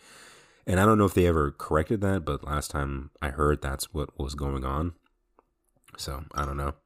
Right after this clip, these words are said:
Um, let me see. Yeah, Code Lyoko was another one. I know they did a live action version of it, but I heard that was trash.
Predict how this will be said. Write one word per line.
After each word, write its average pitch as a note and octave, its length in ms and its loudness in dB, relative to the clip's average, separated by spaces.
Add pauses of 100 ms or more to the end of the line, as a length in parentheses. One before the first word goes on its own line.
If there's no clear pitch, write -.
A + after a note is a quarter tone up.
(920)
Um, E2+ 520 4
let F2 180 -8
me F#2+ 80 -2
see. D2 640 0 (2250)
Yeah, D2+ 360 4 (160)
Code A#2 220 2
Lyoko G2 480 4
was F#2 100 -2
another F2+ 200 2
one. F#2 260 2
I F2+ 100 0
know A#2 200 4
they C#3+ 100 4
did B2 140 4
a A#2 60 4
live G#2 280 2
action G2+ 340 0
version G#2 300 4
of A2 100 0
it, G2+ 120 2
but D2 120 2
I C#2+ 120 2
heard D2+ 260 0
that C#2 340 -4
was - 380 -8
trash. A2 1000 0